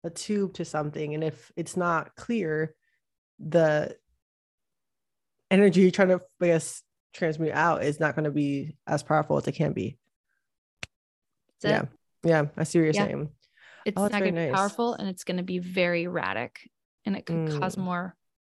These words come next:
Speaker 2: disruption than coherence
Speaker 1: Mm.
Speaker 2: in the, in the bigger picture.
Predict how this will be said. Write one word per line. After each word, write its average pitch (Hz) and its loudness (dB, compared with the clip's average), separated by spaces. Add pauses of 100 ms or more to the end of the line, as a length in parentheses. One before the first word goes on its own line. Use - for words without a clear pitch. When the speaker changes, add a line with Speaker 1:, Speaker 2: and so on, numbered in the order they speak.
(720)
Speaker 2:
disruption 226 -4 (420)
than 180 -2 (2250)
coherence - -12 (840)
Speaker 1:
Mm. 147 -2 (640)
Speaker 2:
in 190 -2
the, 185 -8
in 202 -2
the 190 -8
bigger 185 -8
picture. - -14